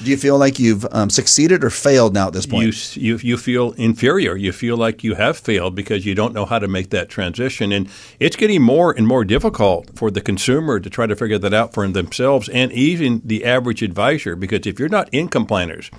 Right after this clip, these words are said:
Speaker 2: if you don't understand the asset classes to choose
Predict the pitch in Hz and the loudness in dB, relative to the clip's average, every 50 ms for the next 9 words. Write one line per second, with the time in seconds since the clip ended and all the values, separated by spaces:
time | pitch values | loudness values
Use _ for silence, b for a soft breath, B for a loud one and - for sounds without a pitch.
0 | B B B B B B B B B 101 95 104 131 165 208 196 170 - 135 139 | B B B B B B B B B -6 -2 2 2 4 4 4 2 2 0 0
1 | 131 120 113 - - 131 127 135 127 120 98 95 87 95 107 123 139 - - - | 2 0 -2 -2 0 2 2 4 4 2 2 0 0 2 0 0 2 0 -4 -4
2 | - - - 185 117 117 113 - - 117 117 113 - - B B B B B B | -4 -4 -2 0 2 2 0 0 -2 -2 0 0 -2 -4 B B B B B B
3 | B - - - - - - 104 - - - - 156 156 151 135 120 107 104 98 | B -12 -14 -14 -12 -6 -6 -4 -2 -2 0 4 6 6 6 6 4 2 2 0
4 | 90 - | -2 -4